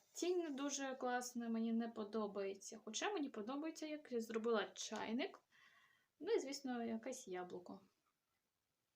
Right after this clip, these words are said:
І все. Мгм. О, і це ос-, а, ні, це не остання робота. Ну, взагалі, оце повинна бути остання робота, тому що ми її робили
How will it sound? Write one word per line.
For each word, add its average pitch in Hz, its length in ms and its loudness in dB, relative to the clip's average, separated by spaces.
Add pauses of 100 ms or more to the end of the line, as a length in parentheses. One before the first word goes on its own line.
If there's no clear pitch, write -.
(840)
І - 80 -10
все. - 220 -8 (2250)
Мгм. 226 460 0 (1120)
О, 240 380 2
і 254 120 -2
це 330 280 6
ос-, 311 160 -2 (220)
а, 202 180 -4
ні, 202 240 -6
це 247 140 -4
не 277 160 0
остання 214 360 -6 (140)
робота. 226 320 -10 (1500)
Ну, 302 80 4
взагалі, 269 440 8 (100)
оце 269 680 6
повинна 247 340 4
бути 220 260 4
остання 220 420 2
робота, 339 320 6
тому 240 240 2
що 233 160 0
ми 233 220 6
її 214 320 4 (120)
робили 220 520 2